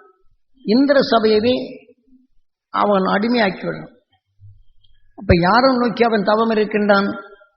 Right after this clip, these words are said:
விஷ்ணு நோக்கி அவன் தவம் இருக்கின்றான், இந்த உலகை வேணும் அடக்கி ஆள வேண்டும் என்று. யாரு? இந்த தசப்பிரியன். ஆக உடலுக்குள் எடுத்துக்கொண்ட உணர்வு, வேதனை உணர்வு அனைத்தும்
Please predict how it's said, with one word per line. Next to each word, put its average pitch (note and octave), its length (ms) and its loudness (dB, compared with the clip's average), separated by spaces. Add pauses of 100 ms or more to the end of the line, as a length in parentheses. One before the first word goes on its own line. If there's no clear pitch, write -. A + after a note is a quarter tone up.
(1500)
விஷ்ணு - 460 2
நோக்கி B3 340 2
அவன் A#3 240 4
தவம் A#3+ 320 2
இருக்கின்றான், A3 680 0
இந்த G#3 220 -2
உலகை A3+ 360 2
வேணும் G#3 400 2
அடக்கி G3+ 500 -2
ஆள G#3 240 2
வேண்டும் F#3+ 380 -2
என்று. F3 240 -4 (1400)
யாரு? F3 240 0 (140)
இந்த F3+ 200 0
தசப்பிரியன். - 680 -2 (1500)
ஆக A3+ 180 6 (100)
உடலுக்குள் C#4 580 2
எடுத்துக்கொண்ட C4+ 600 0
உணர்வு, C4 340 4
வேதனை C4 400 2
உணர்வு A#3 320 4
அனைத்தும் G#3+ 500 0